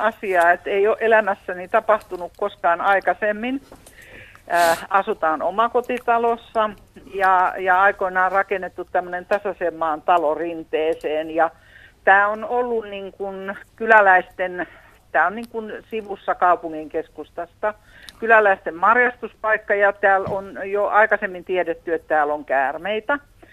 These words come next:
Mutta me toki ei olla niitä ihan kauheasti nähty, mutta nyt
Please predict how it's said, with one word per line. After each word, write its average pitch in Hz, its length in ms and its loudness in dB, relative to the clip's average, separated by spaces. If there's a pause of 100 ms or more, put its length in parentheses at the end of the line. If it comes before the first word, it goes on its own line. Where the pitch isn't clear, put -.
(180)
Mutta 196 300 -2
me 285 260 0
toki 185 340 -2
ei 175 160 -2
olla 170 240 2
niitä 170 300 -2
ihan 220 280 0
kauheasti 160 580 0
nähty, 247 580 -4 (340)
mutta 196 300 -4
nyt 254 220 -8